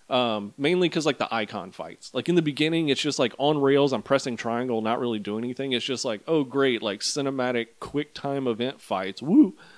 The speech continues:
Whereas, like, the last few have been, like, actual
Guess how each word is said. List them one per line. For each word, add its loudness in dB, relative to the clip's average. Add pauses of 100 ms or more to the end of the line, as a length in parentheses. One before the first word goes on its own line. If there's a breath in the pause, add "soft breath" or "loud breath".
(100)
Whereas, 2
like, 2 (360 soft breath)
the 0
last 4
few 2
have -2
been, -4
like, -6
actual -4